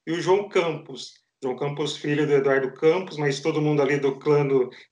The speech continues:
Miguel Arraes, lá parece que vai ser uma disputa muito,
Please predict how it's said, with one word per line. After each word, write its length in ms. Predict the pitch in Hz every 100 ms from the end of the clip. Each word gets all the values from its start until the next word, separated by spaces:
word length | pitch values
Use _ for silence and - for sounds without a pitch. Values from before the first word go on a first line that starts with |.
| -
Miguel 320 | 131 139 139
Arraes, 880 | 143 135 147 160 131 135 143 180 160
lá 140 | 160
parece 320 | 151 151 151
que 40 | -
vai 80 | 175
ser 120 | 185
uma 100 | 180
disputa 400 | 180 - 160 185
muito, 720 | 156 156 190 208 247 226 190